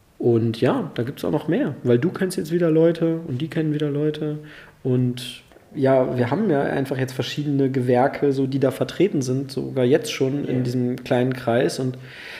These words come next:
Speaker 1: ich glaube, das könnte man sehr gut aufteilen.
Speaker 2: Vielleicht so als, als Service-Hinweis, weil es kann ja durchaus sein, dass die zwei Leute, die sich, äh, unser Geblubber anhören,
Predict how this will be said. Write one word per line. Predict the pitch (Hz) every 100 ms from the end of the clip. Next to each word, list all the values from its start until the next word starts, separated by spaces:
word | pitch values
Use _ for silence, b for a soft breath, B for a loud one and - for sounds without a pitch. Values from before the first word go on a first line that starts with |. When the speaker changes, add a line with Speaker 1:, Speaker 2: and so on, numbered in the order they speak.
| B
Speaker 1:
ich | 113
glaube, | - 120 120
das | 139 131
könnte | - 147 151
man | 151 151 147
sehr | 147
gut | 147 147
aufteilen. | - - - 123
Speaker 2:
Vielleicht | 139 123
so | 127
als, | 104 107 - -
als | 98 101 - - - -
Service-Hinweis, | - - - 107 151 208 - 156 156 143 139 135 -
weil | 98
es | 92 -
kann | 101
ja | 101
durchaus | 92 98 95
sein, | 95 98 95
dass | 92
die | - 98
zwei | - 98
Leute, | 95 95 98
die | 95
sich, | 92 95 95 -
äh, |
unser | 92 92 92 - 95 95
Geblubber | 95 90 95 98 85
anhören, | 95 98 101 98 98